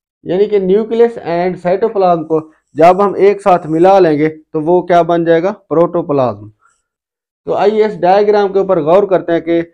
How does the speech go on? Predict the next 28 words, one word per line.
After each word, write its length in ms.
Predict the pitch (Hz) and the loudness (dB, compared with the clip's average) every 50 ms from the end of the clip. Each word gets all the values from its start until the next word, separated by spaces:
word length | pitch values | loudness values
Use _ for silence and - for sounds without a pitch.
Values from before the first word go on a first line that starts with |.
| _ _ _ - | _ _ _ -6
प्रोटोप्लाज्म 640 | 156 180 190 185 196 185 175 175 170 170 170 165 160 | -4 -2 -2 -2 -2 -4 -2 0 2 2 2 0 -2
कहाँ 320 | - 156 147 151 156 160 156 | -4 -4 -4 -2 -4 -4 -2
पर 120 | 165 151 143 | -4 -4 -4
मौजूद 340 | 139 131 120 127 123 113 107 | -4 -6 -6 -6 -8 -10 -10
है। 100 | 113 - _ _ _ _ _ _ _ _ _ _ _ _ _ _ - | -16 -20 _ _ _ _ _ _ _ _ _ _ _ _ _ _ -4
देखिए, 220 | 151 185 196 208 208 | -2 -2 0 0 -2
हमने 260 | 202 202 220 220 208 | -2 -2 -2 -2 -2
पहले 300 | - 185 196 214 226 226 208 | 0 0 0 2 2 0 0
बात 300 | 180 185 190 202 190 185 | 0 0 0 0 -2 -6
की 80 | 196 202 | -6 -4
है 160 | 196 196 185 | -2 -2 -2
कि 160 | 180 190 185 180 | -2 -4 -4 -4
जहाँ 280 | 170 165 165 175 185 | -4 -4 -4 -4 -6
पर 180 | 185 196 190 180 | -4 -6 -4 -4
ये 120 | 180 170 170 | -4 -4 -4
सारा 340 | - 175 170 175 185 185 180 | -4 -2 -2 0 0 -2 -4
फ्लूइड 380 | 180 180 165 165 175 190 190 170 | -4 -6 -6 -4 -4 -4 -4 -4
जो 120 | 175 165 | -4 -4
मौजूद 340 | 156 143 147 156 156 147 151 | -2 -2 -2 -4 -4 -2 -4
है 140 | 147 147 - _ _ _ _ - | -6 -6 -8 _ _ _ _ -8
इसको 260 | 165 175 175 - 185 | -8 -8 -6 -6 -8
हम 100 | 170 165 | -4 -2
क्या 140 | 175 170 170 | 0 0 0
कहते 240 | 165 170 170 170 196 | 0 -2 -6 -8 -8
हैं 120 | 208 202 - | -10 -12 -10
साइटोप्लाज्म। 800 | _ - 156 160 160 175 165 170 156 131 131 135 131 123 113 113 _ _ _ _ _ _ - | _ -4 -4 -2 -2 -4 -4 -4 -4 -2 -2 -2 -2 -4 -8 -14 _ _ _ _ _ _ -18
तो 60 | 143 143 | -18 -14
साइटोप्लाज्म 960 | - 175 180 202 208 240 233 233 226 196 190 180 170 175 180 190 190 180 | -8 -4 -4 -2 0 -2 -2 -2 -2 -2 -2 0 0 0 -2 -4 -6 -12